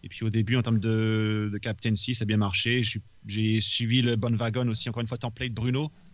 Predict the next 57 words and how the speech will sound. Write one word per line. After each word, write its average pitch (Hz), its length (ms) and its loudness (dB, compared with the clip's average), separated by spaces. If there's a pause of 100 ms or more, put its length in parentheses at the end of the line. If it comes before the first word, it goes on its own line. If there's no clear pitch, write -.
(460)
Fernandes, 123 360 -2 (480)
qui 107 80 -12
a 101 80 -6
marqué, 101 300 -6
je 110 60 -8
crois, 107 120 -6
vingt 110 180 -2
points 117 220 -4
en 113 80 0
premier 107 240 -2
match. 113 340 -2 (120)
Donc 104 140 -12
ça, 104 140 -10
ça, 95 680 -8
c'est, 101 180 -10
c'est, 107 360 2
en 113 100 2
fait, 131 140 0
ces 123 100 0
points 120 200 0
forts 120 260 -2
à 120 40 -4
ces 117 140 -4
templates 123 440 -4
qui - 140 -14
m'ont 107 100 -6
permis 107 280 -6
au 110 80 -4
début 104 300 -6
de, 104 260 -6 (400)
de 131 80 0
gérer 131 340 2
la 131 100 2
crise. 170 400 -6 (480)
Et 123 140 -4
aussi, 135 460 2
euh, 123 220 2
grâce 113 220 -4
à 117 80 -4
ça 123 300 -4
et 117 60 -2
aussi 110 260 -6
un 113 80 -4
peu 107 120 -10
de - 60 -8
chance, 131 340 -2
j'ai 110 60 -6
pas 120 140 -4
eu 123 120 2
besoin 120 240 0
de 113 40 -4
faire 117 120 -6
le 117 60 -2
transfert - 540 -6 (580)
dans 117 140 -2
les, 117 240 2
euh, 107 220 0